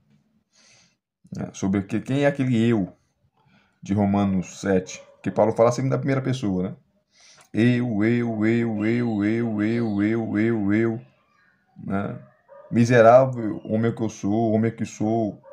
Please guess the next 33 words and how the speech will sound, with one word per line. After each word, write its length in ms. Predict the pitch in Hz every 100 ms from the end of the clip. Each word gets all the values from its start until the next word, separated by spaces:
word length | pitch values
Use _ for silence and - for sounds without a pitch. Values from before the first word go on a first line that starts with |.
| -
quem 160 | 120 127
me 160 | 123
livrará, 500 | 120 110 107 98 104
quem 140 | - 127
me 120 | 123
livrará 680 | 123 120 120 104 110 117 -
do 140 | 104 104
corpo 340 | - 104 104
dessa 260 | 101 101 101
morte? 400 | 101 107 104 98
O 40 |
bem 240 | 85 110 127
que 60 |
eu 60 | 113
quero 200 | 110 117
fazer 260 | 110 98
eu 60 | 104
não 100 | 104
faço, 400 | - - 104 -
o 80 | 95
mal 220 | 101 113
que 80 | 113
eu 40 |
não 80 | 104
quero 200 | 107 110
fazer, 420 | 107 95 98 101 - - -
esse 200 | 101 107
eu 80 | 98
faço. 480 | 101 98 - - _ _ _ _ _ _
Paulo 200 | - 113
está 180 | 113 113
falando 300 | 113 110 101
dele, 520 | 107 135 131 87 -